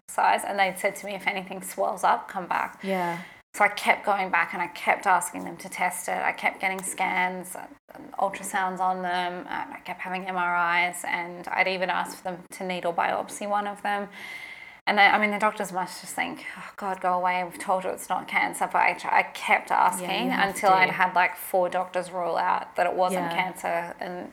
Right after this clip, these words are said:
Speaker 1: 'cause that's the first place this cancer would spread would be to my lymphatic
Speaker 2: Yeah.
Speaker 1: system. Um,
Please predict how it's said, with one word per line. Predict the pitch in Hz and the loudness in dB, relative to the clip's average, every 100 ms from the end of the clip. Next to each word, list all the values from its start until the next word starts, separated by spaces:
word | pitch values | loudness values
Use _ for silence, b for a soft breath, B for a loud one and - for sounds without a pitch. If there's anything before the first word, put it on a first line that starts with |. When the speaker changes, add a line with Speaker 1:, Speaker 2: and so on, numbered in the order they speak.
| - | -12
Speaker 1:
'cause | 214 | -2
that's | 202 202 | -2 -2
the | - | -2
first | - 185 - | 0 0 0
place | - 180 | -4 -4
this | - 180 | -8 -12
cancer | - - 180 190 | -8 -8 -8 -10
would | 185 | -10
spread | - 185 180 | -4 -4 -4
would | 175 | -8
be | 180 | -10
to | - | -8
my | 180 | -8
lymphatic | 175 175 226 226 202 | -8 -2 2 2 2
Speaker 2:
Yeah. | 190 180 | 0 0
Speaker 1:
system. | 175 226 220 B B B B B B B - | 0 0 -2 B B B B B B B 6
Um, | 196 196 185 190 190 | 8 8 6 -2 -8